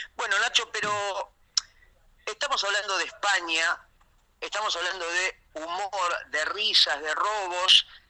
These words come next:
y este programa tiene una característica, tiene varias, pero por lo menos tiene una que es la no preparación, el no pautar temas, el no tener nada escrito, el no saber qué va a decir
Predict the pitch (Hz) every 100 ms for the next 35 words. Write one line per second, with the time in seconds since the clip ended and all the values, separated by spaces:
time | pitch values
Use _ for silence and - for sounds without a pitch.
0 | _ _ _ _ - 302 - - - _
1 | _ _ _ _ _ 262 - - 196 233
2 | 240 196 196 190 170 156 156 - 170 208
3 | - 156 165 165 160 - - _ _ _
4 | 262 247 196 156 143 135 131 - 170 175
5 | 214 208 202 196 - 208 233 214 190 214
6 | - - _ - 175 185 233 233 196 175
7 | 156 139 143 175 185 190 - - _ _
8 | - 185 196 233 247 - 160 147 - 170
9 | 156 - 190 170 165 165 - - _ _
10 | _ _ - 190 196 233 254 196 180 185
11 | - 170 196 190 165 156 - 190 214 -
12 | 196 - _ _ 185 196 220 233 214 202
13 | 196 - _ - 240 226 196 175 151 196
14 | 196